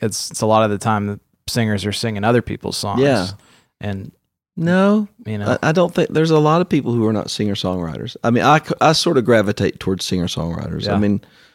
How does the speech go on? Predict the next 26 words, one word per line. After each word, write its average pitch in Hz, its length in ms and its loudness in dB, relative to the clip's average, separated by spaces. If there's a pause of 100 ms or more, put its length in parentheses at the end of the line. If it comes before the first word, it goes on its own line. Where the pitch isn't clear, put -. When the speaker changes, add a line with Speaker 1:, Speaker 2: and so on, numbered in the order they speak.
(340)
Speaker 2:
but 123 200 2
you've 123 140 0
got 123 180 2
some 127 220 2
people 127 280 2
who 117 140 2
are 113 80 4
not 113 220 2
really 113 160 4
great 107 240 0
songwriters, 104 600 0
but 104 200 -4
they're 104 140 -2
great 110 380 0
singers, 107 400 0
and 101 140 0
they 104 100 0
just - 260 -4
have 98 200 0
this 95 120 -4
persona 98 540 -2
about 90 360 -4
'em 135 100 -10
that's 90 320 -4
like, 82 380 -6 (200)
Speaker 1:
Yeah. 101 260 -6